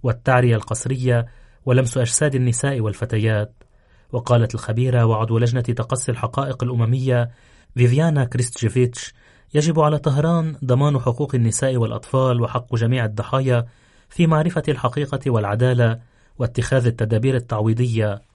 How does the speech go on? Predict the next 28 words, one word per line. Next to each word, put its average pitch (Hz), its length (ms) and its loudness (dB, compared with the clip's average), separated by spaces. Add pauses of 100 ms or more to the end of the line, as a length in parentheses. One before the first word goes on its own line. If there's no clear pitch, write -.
(100)
وأضافت: 117 640 0 (420)
"بالنظر 135 380 4
إلى 139 200 0
التمييز 135 420 -2
المؤسسي 135 640 -2
العميق 131 560 -2 (240)
والمتجذر 127 720 0
ضد 120 240 -6
النساء 117 420 0
والفتيات 123 560 -2
في 117 140 -6
إيران، 123 460 -2 (500)
يحق 127 320 -2
لهن 127 260 4
الحصول 139 480 -2
على 131 200 0
تدابير 123 460 0
تعويضية 120 760 -2 (520)
تضمن 165 400 2
مشاركتهم 139 680 0
الكاملة 135 460 0
والحرة 127 460 0
والمتساوية 123 880 0 (440)
في 175 160 0
جميع 160 360 2
مجالات 135 440 0
المجتمع 120 440 0
الإيراني." 107 640 -2